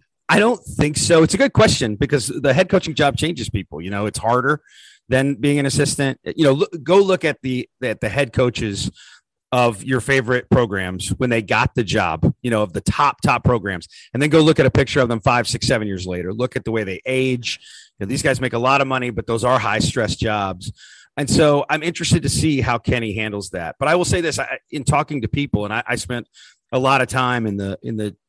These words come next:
the days and weeks leading up to his hire and after the hire officially happened, just talking to people who know Kenny, who have dealt with him in, in his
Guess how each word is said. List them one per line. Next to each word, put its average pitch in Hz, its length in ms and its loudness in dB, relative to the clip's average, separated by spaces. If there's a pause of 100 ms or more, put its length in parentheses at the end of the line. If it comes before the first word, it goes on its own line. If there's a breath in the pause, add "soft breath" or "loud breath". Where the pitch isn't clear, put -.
(560)
the 123 120 -2
days 139 300 2
and 143 80 2
weeks 131 180 -2
leading 127 300 -2
up 143 180 0
to 151 100 2
his 143 140 2
hire 131 400 4 (360 soft breath)
and 120 120 -4
after 127 280 2
the 113 100 2
hire 113 220 2
officially 98 360 0
happened, 131 400 0
just 117 160 -2
talking 117 240 -2
to 110 60 -8
people 123 240 -6
who 131 100 -4
know 120 300 -4
Kenny, 131 320 -6
who 95 80 -8
have 92 120 -10
dealt 107 180 -4
with 107 160 -4
him 110 160 -8
in, 107 140 -10
in 110 200 -10
his 104 300 -8